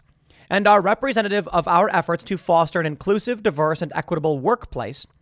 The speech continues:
and community. This support for all of our employees and communities remains unchanged. However, when we committed to our sponsorship of this year's Boise Pride event,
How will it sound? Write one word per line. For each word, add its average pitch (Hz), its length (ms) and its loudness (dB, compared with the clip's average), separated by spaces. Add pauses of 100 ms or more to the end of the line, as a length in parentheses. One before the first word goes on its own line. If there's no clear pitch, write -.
(160)
and 110 180 -14
community. 156 420 -6 (720)
This 202 140 4
support 220 440 2
for 180 160 0
all 175 300 6
of 151 120 -4
our 151 160 4
employees 160 600 2 (300)
and 147 200 -4
communities 233 420 -2
remains 185 420 -2
unchanged. 160 600 -4
However, 175 420 0 (640)
when 160 160 0
we 202 120 0
committed 202 540 -2
to 226 160 -4
our 185 200 2
sponsorship 202 680 -2
of 160 140 -4
this 175 200 -6
year's 156 280 -2
Boise 143 360 -4
Pride 127 260 -4
event, 139 260 -4